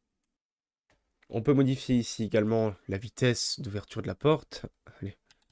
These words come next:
on va mettre vingt-cinq, on va voir. C'est, c'est vraiment juste pour montrer, hein.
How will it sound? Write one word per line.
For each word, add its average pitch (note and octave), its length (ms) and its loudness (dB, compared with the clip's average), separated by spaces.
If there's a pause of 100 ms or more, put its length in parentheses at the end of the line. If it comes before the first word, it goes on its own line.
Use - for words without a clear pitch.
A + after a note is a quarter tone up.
(100)
on G2+ 60 -8
va G2 40 -4
mettre F#2+ 180 -6
vingt-cinq, B2 800 -2
on F#2+ 80 -14
va G2 60 -14
voir. A#2+ 340 -2 (4000)
C'est, A2 340 2
c'est A2 200 -2
vraiment A2+ 260 4
juste A2+ 180 -10
pour G#2+ 140 -4
montrer, G#2 300 -6
hein. G2+ 120 -10